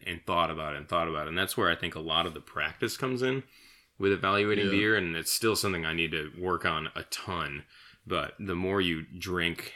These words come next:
Speaker 1: and the more you kinda make those mind associations, the more you build out that flavor map in your head to say, "Okay,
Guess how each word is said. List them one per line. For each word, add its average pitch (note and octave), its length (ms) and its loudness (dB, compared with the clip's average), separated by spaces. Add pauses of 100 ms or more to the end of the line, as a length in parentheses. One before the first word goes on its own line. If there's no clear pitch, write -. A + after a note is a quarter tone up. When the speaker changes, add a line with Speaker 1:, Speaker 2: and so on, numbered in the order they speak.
(160)
Speaker 1:
and F2 120 -6
the E2 60 -2
more F2+ 280 0
you E2 180 0
kinda E2 240 -2
make E2 220 0
those D#2 200 -4
mind D#2+ 300 -2
associations, D2+ 800 -4 (360)
the E2 100 -6
more F2 200 0
you D#2+ 140 -2
build E2+ 260 -4
out D#2+ 180 0
that D2+ 240 -4
flavor F2+ 420 -2
map D#2 280 -4
in D#2 80 -8
your D2+ 140 -8
head D#2+ 360 -2 (1080)
to G2+ 120 4
say, D#2+ 320 2
"Okay, F2 440 4